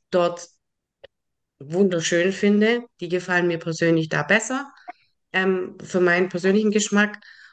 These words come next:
Und ich hab auch von der Form her einfach nur da reingepasst. Also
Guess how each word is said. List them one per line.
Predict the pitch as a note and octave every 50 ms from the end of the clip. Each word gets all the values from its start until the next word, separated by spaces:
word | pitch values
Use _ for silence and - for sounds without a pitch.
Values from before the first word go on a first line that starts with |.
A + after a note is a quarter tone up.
| _ _
Und | - F3+ F#3 F#3+
ich | - F#3
hab | F#3 F3+ - - -
auch | - F3 F3+ F3+ F3+ F3 - _ _ _ _ _ _ _ _ _ _ _ _ _ _ _ _ _ _ _
von | - - F#3 F3+
der | F3+
Form | F3 - - F3 F3+ F#3+ G3
her | G3 F#3 F3
einfach | E3+ F3 F3 F3+ - F3 E3 E3 - - _ _ _ _ - - - - - _ _ _ _ _ _ _ _ _ _ _
nur | E3+ F#3 F#3+ F3+
da | E3+ E3+ E3+ E3
reingepasst. | E3+ F3+ F#3 F#3 F3+ F3 - - D#3+ D#3+ D#3 - - -
Also | E3+ E3+ D#3+ F3 F3 E3+